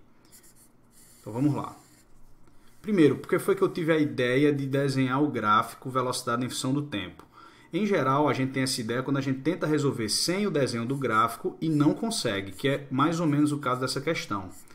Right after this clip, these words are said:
Vai dar um trabalho muito grande resolvê-la sem o gráfico, certo? Por isso que eu tive essa ideia de fazer com o gráfico. Então, vamos lá. Velocidade deixei em quilômetro por hora, o tempo aqui em hora, e a gente vai desenhar o esboço desse trem que parte de P, que ele diz que f-, mantém velocidade constante,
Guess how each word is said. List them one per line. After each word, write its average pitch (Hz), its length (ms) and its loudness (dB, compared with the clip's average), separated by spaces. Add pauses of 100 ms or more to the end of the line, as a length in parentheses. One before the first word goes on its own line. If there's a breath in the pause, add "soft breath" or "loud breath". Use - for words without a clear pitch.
(460 loud breath)
Vai 113 140 -2
dar 120 80 -4
um 131 80 0
trabalho 131 460 2
muito 143 280 0
grande 131 300 -2
resolvê-la 123 480 -2
sem 147 400 2
o 175 60 -4
gráfico, 101 420 -2
certo? - 380 -8 (420 loud breath)
Por 127 140 -6
isso 131 160 -6
que - 80 -2
eu 147 160 2
tive 139 180 -2
essa 131 220 -2
ideia 117 180 -2
de 117 80 -6
fazer 113 300 -4
com 147 180 0
o - 20 2
gráfico. 98 480 -4 (520 loud breath)
Então, 131 120 -6
vamos 170 160 2
lá. 95 280 -4 (460 soft breath)
Velocidade 135 640 0
deixei 127 240 -2
em 117 60 -4
quilômetro 117 340 -6
por 170 140 0
hora, 156 200 4
o 151 80 2
tempo 123 360 -4
aqui 131 180 -2
em 156 100 2
hora, 143 400 0 (280 loud breath)
e - 40 -6
a 120 40 -2
gente 143 160 -4
vai 143 120 2
desenhar 143 460 2
o 139 60 0
esboço 120 360 -2
desse 139 400 -6 (300)
trem 120 240 -2
que 143 100 -4
parte 120 360 -2
de 147 100 -6
P, 107 280 -4
que - 120 -6
ele 123 100 -2
diz 127 220 -2
que 131 120 0
f-, - 580 -10
mantém 135 400 2
velocidade 131 420 0
constante, 147 640 -2